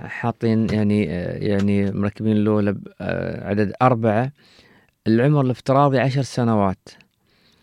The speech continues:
بيستفيد منها عدد، يعني، آه، م-، ت-، كم عدد الأسر، من الأسر ما كاتبين هني، لكن، يعني، آه، عدد كبير من الأسر إن شاء الله بيستفيدون من هذا الطوي. المبلغ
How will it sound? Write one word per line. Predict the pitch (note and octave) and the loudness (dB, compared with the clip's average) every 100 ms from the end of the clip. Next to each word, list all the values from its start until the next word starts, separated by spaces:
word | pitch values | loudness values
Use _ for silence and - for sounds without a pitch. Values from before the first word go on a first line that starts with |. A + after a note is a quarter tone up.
| _ _ - | _ _ -2
بيستفيد | G#2 A2 - A#2 C3+ A#2+ | 2 2 0 -2 0 2
منها | A#2+ A#2+ A2+ | 2 2 0
عدد، | A#2 A#2 G#2+ G#2 G2+ - - | 0 0 0 0 0 -2 -10
يعني، | - G#2+ G2+ G#2 G2+ G2+ G2 | -4 -2 0 0 0 0 -2
آه، | F#2+ F#2+ F2+ E2+ - | -4 -4 -6 -8 -6
م-، | G2+ G#2 G2 F2 - - - - - - - _ | -2 0 -2 -6 -10 -14 -16 -16 -16 -18 -20 _
ت-، | - - - A#2 | -20 -18 -18 -10
كم | - D#3+ C#3 | -2 0 0
عدد | C3+ A2+ | 0 -2
الأسر، | G2 A#2 - A2+ - _ - | -6 -8 -4 -6 -6 _ -4
من | A2+ | -2
الأسر | A2 F2+ - B2+ B2+ | 0 -2 -4 -4 -2
ما | C#3 | -2
كاتبين | B2+ G#2 G2 F#2+ | -4 -4 -2 0
هني، | G2+ A2+ | 0 0
لكن، | A#2 B2+ C#3 C#3 C#3+ - - - _ | 0 0 -2 -4 -6 -16 -20 -20 _
يعني، | - G#2 A#2 A#2 A2+ G#2 | 0 4 4 4 2 0
آه، | G2 F2 | -2 0
عدد | A2+ C#3 | 2 2
كبير | - C3+ D3 C3 | 2 2 2 2
من | A#2+ | 0
الأسر | - A2 B2 G#2+ | 0 -2 -2 -2
إن | |
شاء | - B2+ | -2 -2
الله | B2 | 0
بيستفيدون | A#2+ - - A#2 A#2 C3+ A#2+ | -2 -4 -2 0 2 0 2
من | C3 C#3+ | 2 2
هذا | B2+ C3+ | 2 2
الطوي. | A#2+ - G#2 F2 - - - - - - - _ _ A2 | -2 0 0 0 -2 -12 -20 -20 -20 -20 -20 _ _ 0
المبلغ | A#2 C#3+ D#3+ D#3+ E3+ F3 | 4 4 4 4 4 2